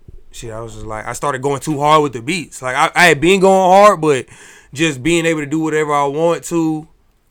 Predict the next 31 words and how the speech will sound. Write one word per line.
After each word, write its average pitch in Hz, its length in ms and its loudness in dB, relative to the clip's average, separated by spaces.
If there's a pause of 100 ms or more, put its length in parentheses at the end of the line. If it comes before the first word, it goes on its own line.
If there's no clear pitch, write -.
(340)
and 156 240 0
whenever 156 340 -2
I 143 80 2
wanted, 151 480 -4
and 127 180 -10
then 170 480 -2 (180)
smoking 165 360 -4
on 165 100 -4
top 180 240 -2
of 175 60 -6
that, 185 140 -4
my 170 120 -6
mind 165 420 -6
was 135 220 -14
like, 131 420 -8
you 139 80 -14
know 135 80 -8
what 135 80 -6
I'm 123 40 -10
saying? 127 200 -12
I 139 100 -6
was 127 80 -12 (100)
just 120 60 -18 (320)
in 120 100 -16
a 107 60 -14
whole 123 260 -8
different 123 340 -10
mindset. 131 380 -6
I'm 127 100 -10
like, 107 180 -12
"Damn, 104 280 -14